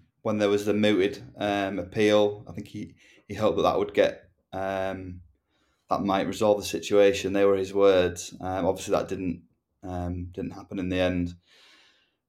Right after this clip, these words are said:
I think we were all surprised to see, um, you know, that, that the tweets that came out just before deadline and just after, and then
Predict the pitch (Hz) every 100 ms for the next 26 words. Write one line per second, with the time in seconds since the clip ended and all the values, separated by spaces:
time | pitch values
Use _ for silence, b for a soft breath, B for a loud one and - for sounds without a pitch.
0 | _ _ _ _ 120 113 139 113 95 113
1 | 117 123 123 123 120 113 107 110 104 -
2 | 113 110 110 - B B B 107 104 101
3 | 104 104 98 98 - _ _ _ _ 110
4 | 104 95 98 101 - - _ _ _ _
5 | _ _ - 87 - 107 107 117 113 110
6 | - 104 82 - _ _ - 110 101 90
7 | - 110 - 107 104 101 98 98 98 95
8 | 92 101 - 101 95 95 98 95 95